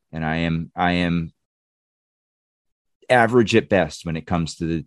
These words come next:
the te-, uh, technology side of this. So I'm gonna do my best here, and hopefully this comes out nice and clean. So what we're gonna look at here tonight is the,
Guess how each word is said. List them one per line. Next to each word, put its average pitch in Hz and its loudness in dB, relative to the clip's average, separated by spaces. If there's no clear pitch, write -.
the 82 -4
te-, - -6
uh, 73 -2
technology 85 -2
side 76 -6
of 71 -6
this. 69 -10
So 76 -4
I'm 92 0
gonna 113 4
do 110 4
my 113 4
best 110 -2
here, 123 2
and 90 0
hopefully 95 0
this 95 -2
comes 95 -2
out 95 2
nice 92 -2
and 95 -2
clean. 104 -2
So - 2
what 175 6
we're 220 8
gonna 185 4
look 131 4
at 127 2
here 113 2
tonight 110 0
is 98 0
the, 104 0